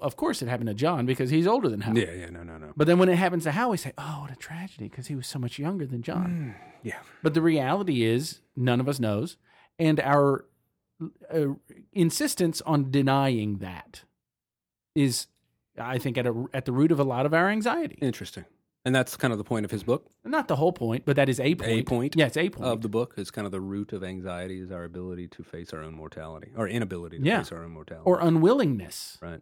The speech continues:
Speaker 1: to. It's not, I don't think it's an inability. I think it's a lack of willingness.
Speaker 2: Well,
Speaker 1: I don't
Speaker 2: part
Speaker 1: want to.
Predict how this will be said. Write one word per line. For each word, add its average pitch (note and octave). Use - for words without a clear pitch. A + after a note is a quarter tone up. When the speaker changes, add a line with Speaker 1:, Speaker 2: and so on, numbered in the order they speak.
Speaker 1:
to. A2+
It's D3
not, E3+
I C3+
don't C4
think D3+
it's C3+
an C3+
inability. C3+
I C3+
think G3
it's G3
a C#3+
lack C3
of B2
willingness. D3+
Speaker 2:
Well, F#3+
Speaker 1:
I E3
don't F3+
Speaker 2:
part A3
Speaker 1:
want D#4
to. F#2